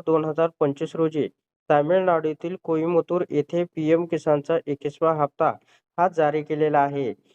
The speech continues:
तर त्याच्या खाली सांगण्यात आलेलं आहे की, "पीएम किसान नोंदणीकृत शेतकऱ्यांसाठी ई केवायसी अनिवार्य", म्हणजे ओटीपी आधारित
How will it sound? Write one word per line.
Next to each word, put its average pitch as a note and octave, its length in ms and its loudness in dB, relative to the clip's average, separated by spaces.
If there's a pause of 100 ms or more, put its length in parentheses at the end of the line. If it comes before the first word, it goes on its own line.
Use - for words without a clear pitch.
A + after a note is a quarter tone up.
(180)
तर E3+ 80 0
त्याच्या D#3 360 2
खाली F#3 200 -4
सांगण्यात E3+ 440 -2
आलेलं F3 260 2
आहे E3+ 160 0
की, G3 140 -8 (120)
"पीएम E3 360 0
किसान F3 340 0
नोंदणीकृत D#3 480 0
शेतकऱ्यांसाठी D#3 840 -2 (420)
ई F3 180 2
केवायसी D#3+ 560 2
अनिवार्य", D3+ 640 2 (420)
म्हणजे E3+ 340 2 (300)
ओटीपी E3+ 520 0 (100)
आधारित D3+ 400 2